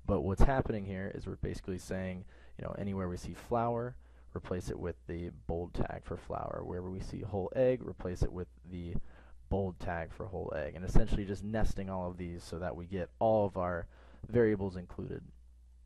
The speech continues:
So now what I'm gonna do is I'm going to change the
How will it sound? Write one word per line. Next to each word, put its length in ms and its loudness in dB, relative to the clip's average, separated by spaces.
So 160 -4
now 200 2
what 60 2
I'm 80 -2
gonna 160 -2
do 240 0
is 80 0
I'm 120 -4
going 200 -6
to 220 -4
change 340 -4
the 280 -2